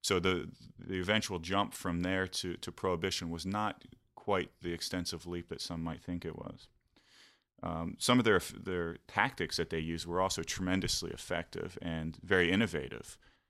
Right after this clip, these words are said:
The Anti-Saloon League, uh, basically be-, was the first major single-issue group. We think of sing-, tons of single-issue groups today, but they were the first group that didn't care what party you were in.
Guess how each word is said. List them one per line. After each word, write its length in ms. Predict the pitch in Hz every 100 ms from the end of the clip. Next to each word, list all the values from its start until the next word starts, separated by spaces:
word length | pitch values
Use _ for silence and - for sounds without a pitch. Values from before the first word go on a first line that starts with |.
| _
The 240 | 90 85 80
Anti-Saloon 760 | 95 92 85 - 87 92 98
League, 320 | 95 82 78 - _ _ _ _
uh, 360 | - 78 80 - - - _ _ _ -
basically 640 | 110 113 113 104 90 87 -
be-, 100 | - -
was 240 | 95 90 82
the 100 | 85
first 640 | - - 110 104 - -
major 380 | 92 90 87 82
single-issue 680 | - 90 82 82 - 76
group. 400 | 76 90 82 -
We 80 | 92
think 220 | - 90
of 80 | 87
sing-, 320 | - 85 80 - _ -
tons 240 | 110 95
of 80 | 87
single-issue 500 | 87 82 82 - 80
groups 300 | - 82 -
today, 320 | - 87 78 - - -
but 100 | 92
they 100 | 110
were 100 | 107
the 60 |
first 420 | - 107 104 -
group 280 | - 95 82 - -
that 100 | -
didn't 200 | 87 104
care 240 | 101 104 92
what 180 | 87 -
party 320 | 90 87 85
you 220 | 78 78
were 160 | 73 73
in. 180 | -